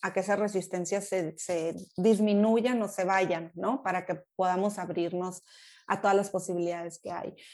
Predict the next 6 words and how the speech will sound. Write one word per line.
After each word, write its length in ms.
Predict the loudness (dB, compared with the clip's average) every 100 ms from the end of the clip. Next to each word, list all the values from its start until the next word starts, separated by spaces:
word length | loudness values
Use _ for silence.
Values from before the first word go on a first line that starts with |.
| -20 -20 -2
Em, 400 | 4 6 6 2 2
entonces, 360 | 2 4 2
sí, 100 | 2
por 220 | 4 6 4
ese 200 | 4 4
lado, 680 | 6 6 4 2 0 -2